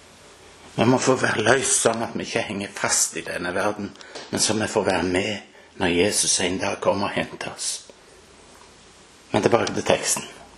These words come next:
Når jeg leste denne teksten, så tenker jeg, hva slags mennesker var dette som Jesus snakket om? La du merke til det fantastiske navnet Jesus hadde gitt dem?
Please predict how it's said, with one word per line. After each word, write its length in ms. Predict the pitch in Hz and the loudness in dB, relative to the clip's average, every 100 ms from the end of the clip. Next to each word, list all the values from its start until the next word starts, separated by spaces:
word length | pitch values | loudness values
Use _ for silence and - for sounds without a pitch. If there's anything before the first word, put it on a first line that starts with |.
| - - - - - - - - - - - - - - - - - | -20 -20 -20 -20 -20 -20 -20 -20 -20 -20 -20 -20 -20 -20 -20 -14 -2
Når 100 | 110 | 2
jeg 100 | 117 | 4
leste 400 | 110 107 - 123 117 | 4 4 2 4 4
denne 240 | 104 101 | 4 0
teksten, 400 | - 95 - 92 | -2 -2 -2 -2
så 220 | - - | -2 -2
tenker 240 | 104 - - | -4 -4 -8
jeg, 100 | - | -4
hva 80 | |
slags 360 | 104 143 143 - - 80 | 0 0 0 0 -2 0
mennesker 920 | 98 120 98 104 110 - - 151 143 - - - 85 | 2 2 0 -2 0 0 -2 -6 -8 -12 -20 -8 2
var 300 | 90 110 - | 2 2 0
dette 460 | 123 - - - - | -2 -4 -8 -4 0
som 220 | - 113 | 0 0
Jesus 400 | 95 98 - - | -2 0 0 0
snakket 320 | - - - | -6 -14 -18
om? 80 | - - - _ - - - - - - - - - - - - | -20 -20 -20 _ -20 -20 -20 -20 -20 -20 -20 -20 -20 -20 -6 2
La 120 | 95 | 4
du 140 | 95 90 | 4 2
merke 280 | - - | 0 0
til 120 | 110 135 | 0 0
det 80 | |
fantastiske 720 | - 80 - 101 - 85 - - | 0 0 0 0 0 -2 -2 -2
navnet 380 | 85 127 143 | -2 -2 -2
Jesus 320 | 147 - - - | -2 -2 -2 -2
hadde 160 | 95 | -2
gitt 240 | 95 - | -4 -6
dem? 120 | - | -12